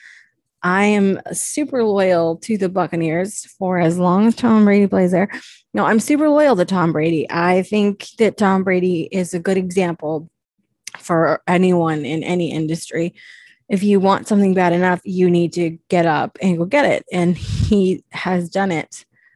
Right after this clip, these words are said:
s-, seven times, and he's been to that Super Bowl ten times, which is more times than anyone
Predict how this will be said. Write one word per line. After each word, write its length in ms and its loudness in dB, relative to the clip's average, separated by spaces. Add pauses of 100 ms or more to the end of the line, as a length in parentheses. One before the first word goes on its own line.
(600)
s-, 380 -20
seven 340 -6
times, 640 -2 (120)
and 160 2
he's 180 2
been 240 2
to 120 -8
that 260 -4
Super 180 -4
Bowl 180 -2
ten 280 -2
times, 320 0
which 140 -8
is 120 -6
more 140 0
times 300 -2
than 120 0
anyone 500 -2